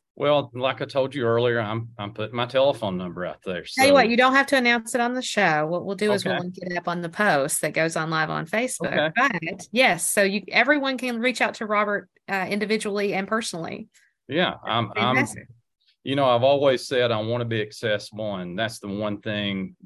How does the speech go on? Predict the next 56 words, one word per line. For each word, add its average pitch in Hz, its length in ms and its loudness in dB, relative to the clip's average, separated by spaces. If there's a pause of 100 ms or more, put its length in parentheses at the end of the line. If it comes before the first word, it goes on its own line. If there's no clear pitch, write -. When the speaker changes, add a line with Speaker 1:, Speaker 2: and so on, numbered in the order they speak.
Speaker 1:
that 92 320 -2
I've 98 220 -6
prided 104 360 0
myself 90 500 -6
on 98 220 -4
is 87 160 -12
when 92 160 -10
people 104 300 -12
call, 92 640 -4
I 98 120 -6
respond, 90 720 -8 (640)
and 92 220 -8
I'm 90 140 -6
quick 113 400 -2
to 101 80 -12
do 92 220 -2
that 92 360 -2
because 95 300 -6
I 95 100 -4
know 95 180 -4
people's 92 440 -12
time 92 340 -6
is, 85 320 -12
uh, 95 120 -14 (100)
is 95 180 -10
valuable 92 720 -4 (140)
to 98 100 -8
them, 98 320 -4
and 101 80 -4
it's 92 140 -10
valuable 92 500 -4
to 98 140 -12
me. 98 300 -4
And 101 200 -10 (400)
so, - 160 -2
yes, 120 420 0
if 92 120 -18
they 107 160 2
wanna 117 240 -2
help 120 340 0
in 104 80 -4
any 110 200 -6
way, 110 440 -2
we'd, 98 400 -8
uh, 90 260 -4
we'd 92 240 -10
be 92 120 -8
happy 101 320 -4
to 92 80 -10
have 98 240 -2
you 101 80 -4
on 98 160 -4
board. 107 320 -2
We 95 160 -4
have 95 240 -4
a, 80 80 -6